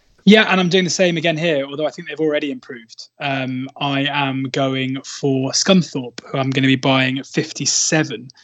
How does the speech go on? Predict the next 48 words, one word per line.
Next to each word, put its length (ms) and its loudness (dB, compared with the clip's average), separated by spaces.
Um, 300 -2
they're 140 0
a 60 -2
side 380 0
who 420 -2
were 180 -2
initially, 640 -2
I 60 -4
think 200 0
I 220 -2
possibly 380 -4
tipped 160 -6
them 80 -2
up 140 -4
for 120 -6
a 60 0
point 260 -4
sale. 140 -2
Anyway, 160 4
I 80 2
sold 360 2
their 120 -2
points. 300 -8
Interestingly, 360 -2
I 180 -4
actually 200 -8
sold 420 -2
their 220 0
points 480 -10
and 300 0
Burton's 380 -2
points 280 -12
pre-season 640 -4
and 120 -10
closed 480 2
both 220 2
of 80 -6
them 360 -8
<laughs> 180 0
for, 180 0
for 100 -10
profit, 500 -4
and 120 -10
now 180 -6
I'm 160 -6
buying 340 -2
them 120 -12
both. 280 -14